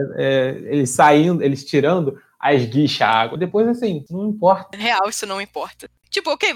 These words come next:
Speaker 2: dá pra dar uma risada todo episódio? Dá. Mas
Speaker 1: Uhum.
Speaker 2: você vai ficar tão chocado com a história que vem em seguir que não tem como, é,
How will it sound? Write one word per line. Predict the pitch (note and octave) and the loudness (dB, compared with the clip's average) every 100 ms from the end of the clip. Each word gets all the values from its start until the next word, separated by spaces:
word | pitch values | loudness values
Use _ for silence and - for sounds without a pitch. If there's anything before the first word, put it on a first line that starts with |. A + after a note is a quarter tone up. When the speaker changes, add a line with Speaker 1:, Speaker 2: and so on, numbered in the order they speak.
| A3 A3+ | -4 -4
Speaker 2:
dá | A#3+ | -4
pra | C4+ | -2
dar | A#3+ | -2
uma | A#3 | -2
risada | A#3 G3 A3 G3 | -4 -2 -2 -2
todo | G#3 G3+ | -6 -10
episódio? | G3 A#3+ G3 | -4 -4 -2
Dá. | G3+ E3 E3 _ _ _ _ _ | -2 -4 -6 _ _ _ _ _
Mas | A#3 C4 D#3 C3 C3 | -4 -2 0 -2 -2
Speaker 1:
Uhum. | C3+ - _ | -6 -10 _
Speaker 2:
você | A#3+ C4+ C4+ | -8 -6 -4
vai | D4 | -4
ficar | - | -4
tão | - G4+ | -6 -6
chocado | A#4+ F4 - B3 A#3+ | -4 -6 -4 -4 -4
com | |
a | G#3+ | -4
história | - - A3 D4 | -4 -2 -2 -2
que | C#4+ | -4
vem | A3 A3 | -6 -6
em | A3 | -6
seguir | - F3+ A#3 | -8 -8 -8
que | - | -6
não | A#3+ | -6
tem | C4+ | -6
como, | B3+ A3+ A3+ | -6 -8 -6
é, | G#3+ | -10